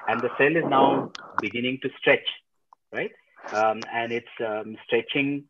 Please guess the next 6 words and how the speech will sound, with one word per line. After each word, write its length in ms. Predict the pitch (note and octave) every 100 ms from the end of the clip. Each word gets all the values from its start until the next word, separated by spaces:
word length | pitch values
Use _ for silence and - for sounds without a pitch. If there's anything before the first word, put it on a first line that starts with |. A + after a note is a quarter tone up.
| _ _ _ _ _ _ _ _ _ _ G2
uh, 240 | G2 G2 - - _
to 80 | B2+
become 680 | G2 A#2+ - D3 D3 C#3+ C3 _ -
evenly 540 | C3 C3+ C#3+ C#3 C3 -
spread 280 | - A#2+ A#2+
out 240 | A#2 A#2+